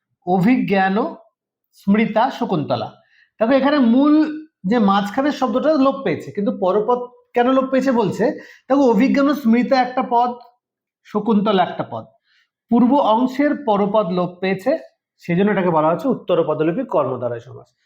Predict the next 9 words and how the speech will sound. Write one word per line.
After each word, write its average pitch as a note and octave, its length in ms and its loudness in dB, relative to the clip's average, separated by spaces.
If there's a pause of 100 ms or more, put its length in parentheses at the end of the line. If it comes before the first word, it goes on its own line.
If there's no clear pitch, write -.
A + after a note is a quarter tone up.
(220)
আমরা A3+ 160 0
সমাসের A3+ 440 -2
ক্ষেত্রে A#3+ 280 -2
এটাকে F#3+ 200 -2 (100)
ভালো D#3 200 0
করে F#3+ 120 2 (200)
আরো D3+ 120 0 (560)
কালচার C#3+ 280 -2
করব। A2 220 -6